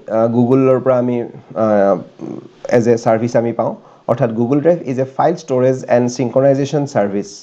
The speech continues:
developed by Google। Dropbox-ৰ নিচিনাকৈ Google Drive-টো এটা চিমিলাৰ এটা এপ্লিকেশ্যন।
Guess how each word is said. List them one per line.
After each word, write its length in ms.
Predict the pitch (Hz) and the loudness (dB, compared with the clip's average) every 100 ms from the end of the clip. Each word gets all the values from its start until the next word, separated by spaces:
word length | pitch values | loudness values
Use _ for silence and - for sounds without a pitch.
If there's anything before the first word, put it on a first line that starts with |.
| _ _ - - - | _ _ -20 -6 0
developed 400 | 131 113 127 120 | 0 2 -2 0
by 140 | 120 110 | 0 0
Google। 280 | 113 101 95 - - - 117 | -4 -4 -8 -14 -20 -6 0
Dropbox-ৰ 480 | 123 120 139 185 | 0 0 -4 -4
নিচিনাকৈ 480 | 165 151 160 160 151 | -6 -4 -4 0 -2
Google 300 | 127 113 131 | 0 0 2
Drive-টো 320 | 127 123 - | 2 0 0
এটা 280 | 131 120 123 | 0 2 0
চিমিলাৰ 400 | 123 120 117 120 | -2 -2 2 2
এটা 180 | 117 123 | 4 2
এপ্লিকেশ্যন। 600 | 101 107 117 117 143 208 | 2 -4 -4 -6 -6 -10